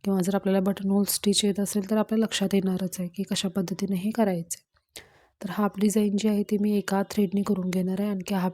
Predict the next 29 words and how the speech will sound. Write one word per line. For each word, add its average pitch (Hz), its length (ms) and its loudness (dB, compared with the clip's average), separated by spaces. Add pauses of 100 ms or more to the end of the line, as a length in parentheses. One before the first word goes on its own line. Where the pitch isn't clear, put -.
डिझाईन 196 320 0
दुसऱ्या 202 360 -2
थ्रेडने 185 300 -4
करून 180 280 -4
घेणार 180 260 -6
आहे. 214 80 -8 (600)
आणि 196 180 0
छोटे 214 360 2
जे 233 160 4
लीव्स 226 300 0 (160)
आपले 196 280 0
जे 196 140 2
आहेत 180 220 0 (100)
त्यामध्ये 196 380 2
मी, 214 160 2 (840)
अ, 190 40 -2
मिक्स 185 760 0
वर्क 202 260 2
करून 190 300 2
घेणार 175 320 -2
आहे. 185 260 -6 (380)
अ, 196 240 0
हाफ 185 260 -2 (320)
जे 208 160 4
आहे 185 200 0
ते 180 180 -6
म्हणजे 180 220 -4
पूर्ण 202 360 0
एक 202 280 -2